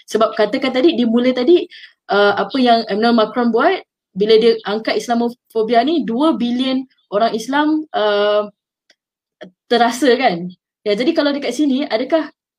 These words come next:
kita akan solidariti dengan orang Rohingya juga? Ataupun kita sebenarnya memilih-milih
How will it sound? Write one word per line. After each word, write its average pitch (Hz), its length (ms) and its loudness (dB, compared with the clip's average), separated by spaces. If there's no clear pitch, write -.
kita 247 400 -8
akan 254 160 -6
solidariti 247 480 -2
dengan 233 240 -2
orang 233 160 0
Rohingya 240 240 -4
juga? 190 400 -6
Ataupun 240 320 -2
kita 302 160 -4
sebenarnya 262 320 0
memilih-milih 240 720 2